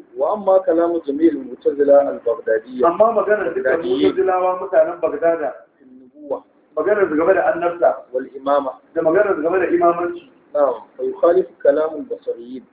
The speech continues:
Speaker 2: Yana saba wa maganar yan Basra.
Speaker 1: نعم.
Speaker 2: Kaga nan dukkan su gaba ɗaya Mu'tazilawa ne, amma kuma suna da bambancin ra'ayi.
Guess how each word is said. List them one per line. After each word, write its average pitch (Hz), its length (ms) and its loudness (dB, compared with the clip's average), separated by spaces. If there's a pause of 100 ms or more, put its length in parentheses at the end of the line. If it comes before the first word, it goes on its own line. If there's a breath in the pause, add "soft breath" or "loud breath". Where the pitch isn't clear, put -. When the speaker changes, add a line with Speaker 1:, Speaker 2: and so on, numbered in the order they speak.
(100)
Speaker 2:
Yana 175 420 4
saba 196 380 2
wa 143 80 -2
maganar 151 340 -6
yan 160 140 -6
Basra. 147 380 -2 (240)
Speaker 1:
نعم. 113 180 -14 (360)
Speaker 2:
Kaga 170 160 2
nan 185 320 -2 (320)
dukkan 226 220 4
su 170 80 -4
gaba 165 260 0
ɗaya 185 160 2
Mu'tazilawa 175 640 2
ne, 131 60 -4 (480)
amma 156 200 2
kuma 175 220 -4
suna 185 160 4
da 147 80 4
bambancin 170 460 0
ra'ayi. 127 260 2